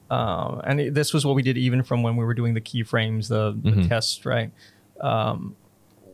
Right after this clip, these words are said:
Speaker 1: you can see we made this grid. So our, uh, Lena, our, um, a visual artist, kind of made the grid up to test so that we knew that if we took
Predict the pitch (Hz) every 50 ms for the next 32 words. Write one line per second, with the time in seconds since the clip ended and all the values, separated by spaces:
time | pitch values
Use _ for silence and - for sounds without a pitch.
0 | - - _ _ _ _ - 202 156 156 151 156 - 202 208 196 180 160 151 135
1 | 123 120 - - - 123 110 113 113 107 131 - 131 123 - - - - - -
2 | - 131 127 123 - - 131 135 135 139 139 139 139 135 135 131 127 - - 123
3 | 131 120 110 113 123 135 139 135 131 127 - - 117 110 107 110 107 95 92 -
4 | - - 107 120 117 - _ _ _ _ _ - - - 135 117 - 139 123 110
5 | 131 - - 117 120 120 123 120 - - - _ - - - - - _ _ -
6 | - 139 131 127 117 131 135 135 123 131 110 - 127 120 113 113 113 110 110 110
7 | 113 - _ _ - - - - 135 - - 127 117 113 - - - 147 135 127
8 | 135 131 - 147 147 156 156 151 151 151 147 139 139 131 123 - - 139 139 131
9 | - - - 135 139 143 139 143 139 127 - - - - 156 147 147 - - -
10 | -